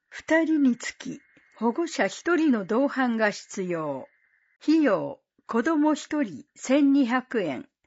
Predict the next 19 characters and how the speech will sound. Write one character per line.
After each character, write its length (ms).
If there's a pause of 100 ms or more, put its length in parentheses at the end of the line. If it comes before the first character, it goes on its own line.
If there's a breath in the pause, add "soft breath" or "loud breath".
(140)
保 160
護 160
者 220
一 340
人 180 (180)
五 120
百 420
円。 280 (680)
二 160
次 120
元 280
コ 180
ー 40
ド 140
が 120
あ 60
り 160
ま 200
す。 260